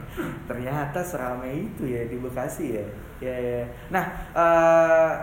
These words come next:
Speaker 2: mumpung kita lagi ngomongin customer, kan sebenarnya sekarang kalau kita ngobrolin interaksi antara customer dan juga, em,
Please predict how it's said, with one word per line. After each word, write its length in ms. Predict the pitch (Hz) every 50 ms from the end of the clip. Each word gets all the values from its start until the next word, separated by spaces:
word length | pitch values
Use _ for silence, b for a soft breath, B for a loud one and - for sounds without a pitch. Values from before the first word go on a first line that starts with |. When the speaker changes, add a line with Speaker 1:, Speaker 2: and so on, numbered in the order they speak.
| - - -
Speaker 2:
mumpung 280 | 185 190 190 185 202 190
kita 200 | 185 190 190 175
lagi 100 | 170 165
ngomongin 360 | 165 160 156 156 156 156 156
customer, 420 | 151 147 143 - 139 131 139 165
kan 160 | 170 175 190 202
sebenarnya 500 | 196 - 143 139 143 135 143 165 180 180
sekarang 380 | 175 - - 143 147 165 180 185
kalau 280 | 151 139 131 127 127 -
kita 220 | - 135 - 127
ngobrolin 640 | 127 127 123 120 131 127 123 120 120 120 120 123 120 -
interaksi 400 | - 131 131 131 127 127 127 131
antara 280 | 127 123 123 120 120 113
customer 420 | 113 117 113 - 127 123 123 120 117
dan 200 | - 117 117 117
juga, 360 | 117 120 117 117 117 117 113 113 113 113 110 110 110 110 110 110 107 107 - - - -
em, 720 | - 110 110 110 107 107 104 101 98 98 101 104 104